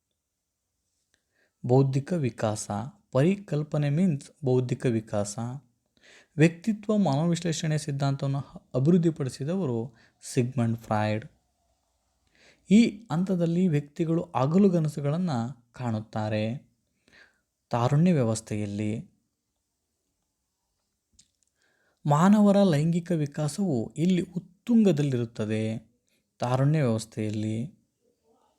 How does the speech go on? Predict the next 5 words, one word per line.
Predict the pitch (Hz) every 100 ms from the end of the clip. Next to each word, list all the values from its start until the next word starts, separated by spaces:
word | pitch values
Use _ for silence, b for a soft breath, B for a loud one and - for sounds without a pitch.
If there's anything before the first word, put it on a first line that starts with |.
| _ _ _ _ _ _ B B B _
ಉತ್ತಮ | 175 170 220 214 208
ಪಾಠ | 208 143 151
ಯೋಜನೆಯ | 175 165 156 160 160
ಪ್ರಮುಖ | 156 139 175 196 180
ಗುಣಲಕ್ಷಣ | 139 135 127 120 -